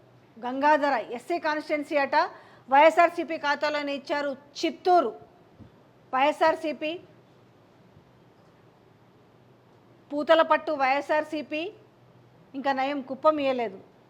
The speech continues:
ప-, పలమనేరు వైఎస్ఆర్సీపీ. So కుప్పం చంద్రబాబు నాయుడు టీడీపీ.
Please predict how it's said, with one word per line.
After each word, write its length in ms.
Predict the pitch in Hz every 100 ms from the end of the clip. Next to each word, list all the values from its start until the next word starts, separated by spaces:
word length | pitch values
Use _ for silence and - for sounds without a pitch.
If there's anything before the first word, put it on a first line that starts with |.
| _ _ _ _ _ _ _ _ _ _ _ _ _ _ _ _ _ -
ప-, 180 | - - - - _
పలమనేరు 540 | 262 262 311 330 320 330 285
వైఎస్ఆర్సీపీ. 760 | 285 285 302 - 294 262 302 415 - - - -
So 80 | 311 277 -
కుప్పం 340 | 311 - 330 277 - - - - _ _ _ _ _ _ -
చంద్రబాబు 420 | 285 294 285 254 269
నాయుడు 280 | 254 262 349 381 - _ _ _ _ _ _ - - _ _ _ -
టీడీపీ. 420 | 277 220 208 185